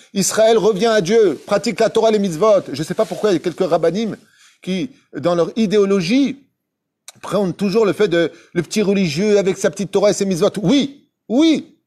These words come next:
Baruch Hashem qu'on a la Torah et les mitzvot. Baruch Hashem qu'on est pratiquant. Baruch Hashem qu'on a une kippa, des tzitzit, qu'on pratique la Torah et les mitzvot. Oui, faut être fier de ça. Toute la Torah nous parle de quoi ? De ça. On arrive dans le mois des Slichot. Chatanu, Avinu, Pashanu, pardonne-nous Hashem de t'avoir ignoré, de t'avoir.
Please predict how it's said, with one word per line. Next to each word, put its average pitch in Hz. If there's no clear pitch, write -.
Baruch 262
Hashem 247
qu'on 226
a 233
la 214
Torah 214
et 208
les 208
mitzvot. 196
Baruch 214
Hashem 220
qu'on 214
est 202
pratiquant. 202
Baruch 190
Hashem 202
qu'on 214
a 208
une 202
kippa, 202
des 202
tzitzit, 214
qu'on -
pratique 185
la 202
Torah 214
et -
les 208
mitzvot. 196
Oui, 262
faut 233
être -
fier 262
de 156
ça. -
Toute 302
la 254
Torah 214
nous 202
parle 214
de 185
quoi ? 185
De 208
ça. -
On 175
arrive 220
dans 214
le 208
mois 233
des 190
Slichot. 208
Chatanu, 214
Avinu, 196
Pashanu, 220
pardonne-nous 208
Hashem 208
de 180
t'avoir 196
ignoré, 196
de 190
t'avoir. 190